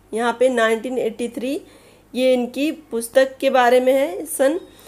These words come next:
और उनके अनुसार बुद्धि के सातों कारकों का पूर्णतः आनुवंशिक नहीं होते, बल्कि ये उचित सामाजिक तथा भौगोलिक वातावरण एवं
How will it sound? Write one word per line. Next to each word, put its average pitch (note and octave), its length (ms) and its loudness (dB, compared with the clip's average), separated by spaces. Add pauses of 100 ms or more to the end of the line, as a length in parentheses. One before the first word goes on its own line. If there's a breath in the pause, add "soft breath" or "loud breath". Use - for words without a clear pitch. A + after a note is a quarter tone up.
(300 loud breath)
और C4 120 10
उनके C#4+ 360 2
अनुसार D#4 360 2
बुद्धि C4 360 -4
के D4+ 220 -4
सातों B3 440 2
कारकों A#3 540 0
का C4 160 0
पूर्णतः A#3 720 -2
आनुवंशिक A3 800 -2
नहीं A3+ 240 0
होते, B3 220 2
बल्कि G#3+ 320 -2
ये B3 160 2
उचित B3+ 360 -8
सामाजिक A#3 540 -2
तथा A#3+ 200 -2
भौगोलिक G#3 460 -4
वातावरण G3 500 -2
एवं A#3 200 2